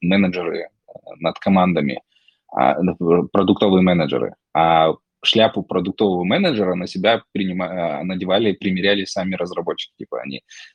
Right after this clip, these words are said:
могли общаться, э, с заказчиками, стейкхолдерами,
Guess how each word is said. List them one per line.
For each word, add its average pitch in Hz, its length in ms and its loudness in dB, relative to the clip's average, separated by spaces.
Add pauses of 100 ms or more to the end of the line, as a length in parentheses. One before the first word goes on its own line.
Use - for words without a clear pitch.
(100)
могли 87 280 4
общаться, 80 720 2 (280)
э, - 100 -10
с - 200 -8 (480)
заказчиками, 104 680 0
стейкхолдерами, 110 840 2